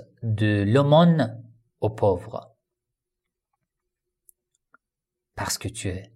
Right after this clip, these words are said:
l'invité de Dieu. Tu vas rencontrer, tu vas visiter la tombe de son élu, le prophète ou les imams, alayhimu salam.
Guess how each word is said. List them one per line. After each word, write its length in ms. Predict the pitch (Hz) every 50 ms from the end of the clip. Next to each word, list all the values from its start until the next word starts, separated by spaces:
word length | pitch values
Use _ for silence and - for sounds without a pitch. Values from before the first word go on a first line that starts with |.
| _ -
l'invité 640 | 120 110 113 110 104 104 104 98 - - 104 95
de 160 | 101 110 110
Dieu. 520 | 117 113 143 165 196 190 - - - - - _ _ _ _ _ _ _ _ _ _ _ _ _ _ _ _ _ _ _ _ _ _ _
Tu 160 | - - 120
vas 380 | 110 104 107 104 101 98 95 98
rencontrer, 1120 | - 117 120 117 123 147 175 185 180 - 170 151 139 127 - - 156 147 135 - - - - _ _ _ _ _ _ _ _ _ _ _
tu 140 | - - 117
vas 140 | 113 113 110
visiter 640 | 104 113 151 180 180 170 175 170 170 - - 160 147
la 200 | 131 127 123 123
tombe 340 | 117 - - 160 165 156 139
de 80 | 131 117
son 240 | - - 120 123
élu, 400 | 135 151 160 165 196 202 147 - - - - _ _ _ - -
le 200 | 104 101 95 -
prophète 440 | - - 127 - - 190 165 - -
ou 100 | 120 110
les 240 | 101 98 98 98 110
imams, 260 | 120 143 175 180 147
alayhimu 440 | 104 95 92 90 92 92 - 110 110
salam. 340 | - - - - - -